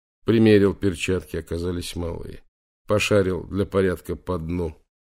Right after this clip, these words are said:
Нашёл только пару костяных пуговиц. Бах смотрел на ленивые, скучающие движения Дерзкого и никак не мог вспомнить,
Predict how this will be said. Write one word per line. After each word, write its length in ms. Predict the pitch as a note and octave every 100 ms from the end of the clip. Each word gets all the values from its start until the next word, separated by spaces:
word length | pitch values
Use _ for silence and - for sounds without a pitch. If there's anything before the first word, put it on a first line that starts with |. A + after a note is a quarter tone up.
| _
Нашёл 440 | - G2+ - A2 F2+
только 420 | G2 E2 - F#2
пару 400 | - - G2 F2
костяных 520 | - F2+ - F#2 F2
пуговиц. 720 | - D#2+ C2 C2 D2 - - _ _ _ _ _ _ _ -
Бах 200 | B2+ E3+
смотрел 440 | C3+ B2 B2+ C#3+
на 80 | A#2
ленивые, 480 | G#2+ G#2+ B2+ A2+ G2
скучающие 760 | - G2 - G#2 G#2 - F#2
движения 500 | F2+ F#2 F#2+ G#2 F2+
Дерзкого 520 | D#2 G#2 G2+ - F#2+
и 40 | F#2
никак 280 | F#2 G2 G#2
не 80 |
мог 200 | G#2 F#2+
вспомнить, 840 | - - - F2+ C#2 C2+ - -